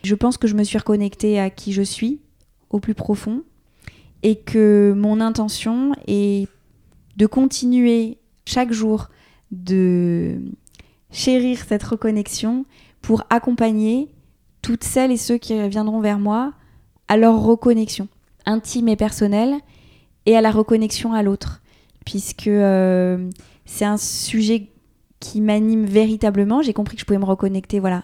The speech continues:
à moi, à mon féminin, à mon masculin, à, à mes, avec toutes mes polarités. Mais aujourd'hui, j'ai compris que j'avais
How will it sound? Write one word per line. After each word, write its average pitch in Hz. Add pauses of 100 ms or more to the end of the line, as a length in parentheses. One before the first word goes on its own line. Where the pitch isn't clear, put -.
(100)
à 185
moi, 190 (100)
à 226
mon 180 (300)
féminin, 202
à -
mon 202
masculin, 190 (380)
à, -
à 180
mes, 180
avec 180
toutes 233
mes 214
polarités. 196 (360)
Mais 202
aujourd'hui, 214 (400)
j'ai 196
compris 226
que 226
j'avais 202